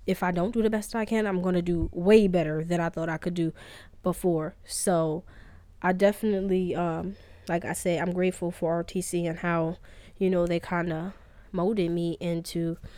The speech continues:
the person that I am today. Um, I talk so much about m-, the military because it wasn't my plan.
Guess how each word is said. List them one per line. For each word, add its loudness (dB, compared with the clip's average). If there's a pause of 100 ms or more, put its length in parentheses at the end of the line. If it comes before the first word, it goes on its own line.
(320)
the -4
person -2
that -2
I -2
am -4
today. -4 (140)
Um, -4 (120)
I -4
talk -2
so -4
much -4
about -4 (460)
m-, -4
the 0
military 0
because -4 (260)
it 0
wasn't 0
my -2
plan. -4